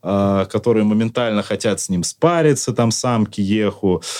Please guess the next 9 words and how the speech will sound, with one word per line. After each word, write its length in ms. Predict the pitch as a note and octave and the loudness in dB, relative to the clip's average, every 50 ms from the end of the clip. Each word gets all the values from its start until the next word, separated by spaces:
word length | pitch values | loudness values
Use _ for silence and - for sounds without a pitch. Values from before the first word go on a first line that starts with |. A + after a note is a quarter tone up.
| - - - | -12 -12 -8
э, 360 | D2 F#2 F#2+ F#2+ F#2+ F#2+ F#2+ - | -4 -2 0 2 2 0 0 -2
которые 580 | - A2+ - - C3 C3 A#2+ A2+ G#2+ G#2+ G#2+ - | -2 -4 0 2 2 4 2 2 0 -4 -4 -2
ленятся, 760 | A2 G#2+ G#2+ - F3 F3 E3+ D#3 D#3 D3 C#3 - - B2 A2+ G#2+ | 0 2 2 2 2 0 0 0 0 -2 -2 -2 -2 -2 0 0
обжираются, 920 | G#2 F#2+ F#2 A2+ A#2 A2 B2+ D3+ E3+ D#3+ D3+ D3+ C#3+ - - - B2 A2+ | -2 -2 -2 0 0 2 2 2 2 2 2 2 2 0 0 -2 0 0
регулярно 540 | A2 G#2 A2+ B2 B2+ C#3 C3 A#2+ G#2+ G#2+ | 0 2 2 2 2 4 2 2 0 0
друг 240 | G2 F#2 G#2 G#2+ G2+ | 0 0 0 -2 0
с 20 | G2+ | 0
другом 360 | A#2 B2+ A2+ G2 G#2 F#2 E2+ D#2+ | 2 2 2 2 0 -2 -2 0
дерутся. 760 | G2 A#2 B2 D#3+ G3 F#3+ E3+ D#3+ - - - C3 A2+ G2 | 0 4 4 6 6 6 6 4 2 0 2 2 2 2